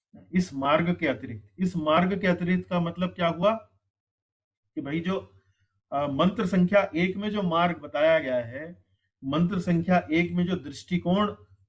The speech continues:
दिया गया है कि सब संपत्ति ईश्वर की है, सब सम-, सब कुछ भगवान द्वारा नियंत्रित है, तुम्हारे लिए एक नियत भाग है, लेकिन उसके अतिरिक्त जो भाग है उस पर तुम्हारी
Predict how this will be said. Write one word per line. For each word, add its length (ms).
दिया 540
गया 220
है 200
कि 140
सब 240
संपत्ति 540
ईश्वर 380
की 160
है, 160
सब 180
सम-, 280
सब 200
कुछ 240
भगवान 400
द्वारा 200
नियंत्रित 500
है, 160
तुम्हारे 360
लिए 360
एक 160
नियत 320
भाग 440
है, 380
लेकिन 260
उसके 300
अतिरिक्त 420
जो 460
भाग 280
है 260
उस 180
पर 180
तुम्हारी 560